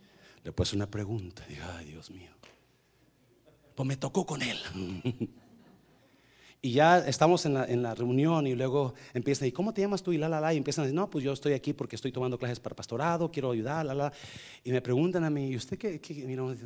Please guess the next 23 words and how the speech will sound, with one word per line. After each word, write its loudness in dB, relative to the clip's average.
la, -8
la. -8
Oh, 6
y 2
me 4
dice, 2
enseguida 8
me 8
dice, 0
"Pues -6
por 4
lo 6
que 0
veo 6
usted 4
es 2
el 2
más 2
grande 0
de -2
aquí." -6
<laughs> -2
Hello. 8